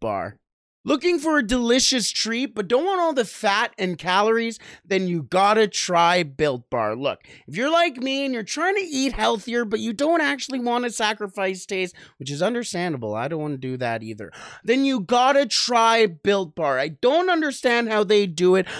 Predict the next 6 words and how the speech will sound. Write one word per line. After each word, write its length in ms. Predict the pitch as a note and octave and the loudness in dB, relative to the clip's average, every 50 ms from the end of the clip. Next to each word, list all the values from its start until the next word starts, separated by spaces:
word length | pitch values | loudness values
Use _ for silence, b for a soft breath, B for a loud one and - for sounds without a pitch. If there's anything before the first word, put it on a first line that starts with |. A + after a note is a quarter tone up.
| B B _ | B B _
but 120 | A3 A#3 G3+ | 2 2 2
healthy 680 | - D3 F#3+ G#3+ A3 B3 G#3+ - - C4 C4 C4+ b b b b _ | 0 -2 0 0 0 0 0 -2 -4 -4 -4 -4 b b b b _
is 220 | - A#3+ A#3 - - _ - | -2 -2 -2 -4 -8 _ -2
actually 840 | G3+ G3+ G#3+ G3+ - - - - G#3+ G#3+ G#3 G3+ G#3 G#3 G3+ G3 - _ _ | 0 0 0 0 0 0 0 2 2 2 2 2 0 -2 -4 -6 -10 _ _
tasty. 540 | - - F3+ E3 D#3+ D#3+ - - C3 G#2+ - B B B B | -4 -2 -2 -2 -4 -6 -8 -10 -10 -12 -12 B B B B
Seriously, 840 | B - - - D4 E4 F4 E4+ D#4+ C#4 A#3+ F#3+ - - D3 B2+ F#2+ | B -4 0 2 4 4 6 6 4 4 4 2 0 0 -2 -4 -4